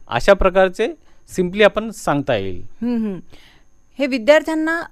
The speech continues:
Speaker 2: सहज समजून घेता येऊ शकतं. त्यांना याच्यासाठी थोडंसं त्यांच्या आवडीचे विषय
Speaker 1: हां.
Speaker 2: आधी ठरवून त्याप्रमाणे निवड करावी लागणार आहे.
Speaker 1: अगदी बरोबर.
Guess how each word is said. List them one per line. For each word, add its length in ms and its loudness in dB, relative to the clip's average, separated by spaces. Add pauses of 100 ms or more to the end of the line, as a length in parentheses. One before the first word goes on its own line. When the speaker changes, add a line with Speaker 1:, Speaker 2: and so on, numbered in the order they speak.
(340)
Speaker 2:
सहज 320 0
समजून 460 -2
घेता 220 -2
येऊ 140 -2
शकतं. 300 -8
त्यांना 340 -4
याच्यासाठी 520 -6
थोडंसं 500 -2 (240)
त्यांच्या 540 -2 (200)
आवडीचे 400 0
विषय 360 -4 (240)
Speaker 1:
हां. 120 -8
Speaker 2:
आधी 320 -2
ठरवून 420 -2
त्याप्रमाणे 560 -4
निवड 300 0
करावी 360 -6
लागणार 340 -8
आहे. 20 -8
Speaker 1:
अगदी 280 -2
बरोबर. 320 -8